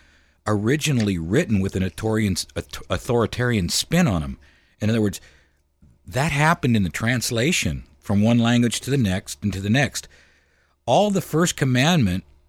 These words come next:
is saying, "Thou shalt have no other gods before me," is, it's, it's just simply saying that there are consequences for not putting God's fir-, God first.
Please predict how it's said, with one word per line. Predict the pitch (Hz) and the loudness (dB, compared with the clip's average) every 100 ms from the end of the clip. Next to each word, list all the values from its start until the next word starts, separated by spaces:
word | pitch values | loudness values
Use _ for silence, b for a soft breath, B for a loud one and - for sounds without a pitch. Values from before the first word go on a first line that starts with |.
| - | -10
is | 82 | -6
saying, | - 139 160 90 87 | 0 2 2 2 0
"Thou | 87 107 | 0 -2
shalt | 123 - 110 | 0 -2 -4
have | 107 117 | -4 -2
no | 98 117 | 0 0
other | 135 101 | 0 -2
gods | 98 110 92 | -2 -2 -4
before | 85 - 120 | -8 -4 0
me," | 160 92 | 2 2
is, | 87 - - | 0 -6 -10
it's, | 104 - | -10 -8
it's | - 107 - | -6 -6 -6
just | 135 - | -2 0
simply | 165 160 123 | 0 0 -2
saying | - 127 120 | -2 0 2
that | 110 104 - b b b b | 2 0 -8 b b b b
there | 95 123 170 | -2 2 2
are | 139 | 0
consequences | - - - 170 190 - - - 87 - 80 69 - _ | -6 -10 0 2 4 2 -4 -2 -2 -4 -8 -10 -14 _
for | - - 110 | -12 -4 0
not | 120 131 - | 0 -2 -6
putting | 117 107 98 | -4 -2 -2
God's | 104 98 87 - | -2 -2 -4 -8
fir-, | - 147 113 - | -4 -2 -2 -4
God | 98 104 92 | -2 0 -2
first. | - 165 135 - - | -4 -2 -2 -6 -14